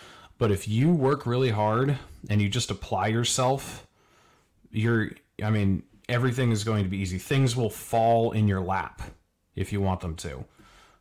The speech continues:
Um, and that's been the story of my life. I have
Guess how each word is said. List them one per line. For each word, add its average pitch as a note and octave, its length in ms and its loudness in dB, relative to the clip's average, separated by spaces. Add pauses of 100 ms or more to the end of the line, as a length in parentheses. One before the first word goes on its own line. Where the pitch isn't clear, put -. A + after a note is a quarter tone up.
(160)
Um, F#2+ 320 0
and G2 160 -2
that's A2 160 -4
been C#3 140 -2
the B2+ 80 0
story A2+ 320 0
of G2+ 60 -2
my G#2 160 0
life. F2+ 360 -4
I G2+ 280 0
have F#2+ 800 -2